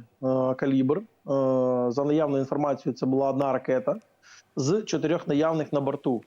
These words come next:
Ну, ми завжди вважаємо, що вони заряджені, якщо він вийшов в море. Е, тому, ну, вірогідніше за все, ще три ракети у нього залишаються на борту.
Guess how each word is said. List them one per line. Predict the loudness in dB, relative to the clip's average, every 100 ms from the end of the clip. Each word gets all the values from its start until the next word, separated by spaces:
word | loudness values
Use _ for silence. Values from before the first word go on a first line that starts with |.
| _ _ _
Ну, | -6 -6 -10 _ -8
ми | -2 0
завжди | 0 0 0
вважаємо, | 0 0 0 0
що | -2 -2
вони | 0 0
заряджені, | 0 0 0 0 0 -2 -8 _ _ _ _ -4
якщо | -2 0
він | 2
вийшов | 2 2 0 0
в |
море. | 0 2 0 -2 -10 _ -6
Е, | -4 -2 -4 -6 -4
тому, | -2 0 0 -2 -4
ну, | -4 -4 -6 _ _ -6
вірогідніше | 0 2 2 2 0 0 0
за | 0
все, | 0 -2 -4
ще | -4
три | -2 0
ракети | 0 -2 0
у |
нього | 0 0
залишаються | 0 0 0 -2 -2
на |
борту. | -2 -4 -6